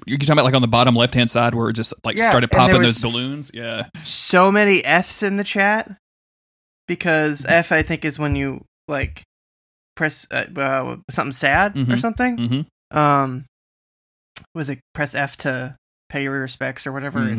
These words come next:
Speaker 1: Mm-hmm,
Speaker 2: in Call of
Speaker 1: mm-hmm,
Speaker 2: Duty? I don't
Speaker 1: mm-hmm.
Speaker 2: know if that's what, it doesn't matter. It doesn't matter. And then it just went from, like, that to, like, unbelievable outrage and slurs, a lot of homophobic slurs immediately
Speaker 1: What?
Speaker 2: getting tossed out.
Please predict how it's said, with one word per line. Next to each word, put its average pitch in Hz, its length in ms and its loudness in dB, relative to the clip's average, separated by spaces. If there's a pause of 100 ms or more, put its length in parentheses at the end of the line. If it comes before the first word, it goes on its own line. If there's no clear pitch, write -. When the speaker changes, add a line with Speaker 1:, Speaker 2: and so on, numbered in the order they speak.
(140)
Speaker 1:
Mm-hmm, - 100 -12
Speaker 2:
in 120 100 -8
Call 127 140 -6
of 131 40 -6
Speaker 1:
mm-hmm, 127 40 -10 (100)
Speaker 2:
Duty? 143 160 -8
I 214 80 6
don't 226 100 8
Speaker 1:
mm-hmm. 220 80 8
Speaker 2:
know 202 40 10
if 185 60 2
that's 170 200 2
what, - 200 -8
it 165 80 0
doesn't 175 200 0
matter. 123 220 -2 (240)
It 180 60 -6
doesn't 196 160 -2
matter. 180 200 -6 (680)
And 185 140 4
then 196 100 8
it 175 80 4
just - 220 -2
went 170 220 0
from, 156 240 -4
like, 139 280 -4
that 143 420 0
to, 147 140 -4
like, 127 280 -10 (520)
unbelievable 151 1400 0
outrage 135 680 -2
and 127 260 -8
slurs, 147 800 2
a 104 100 -8
lot 139 340 2
of 139 100 -4
homophobic 139 540 0
slurs 135 380 0
immediately 190 360 4
Speaker 1:
What? 427 100 4
Speaker 2:
getting 127 200 0
tossed 127 340 -8
out. 127 240 -8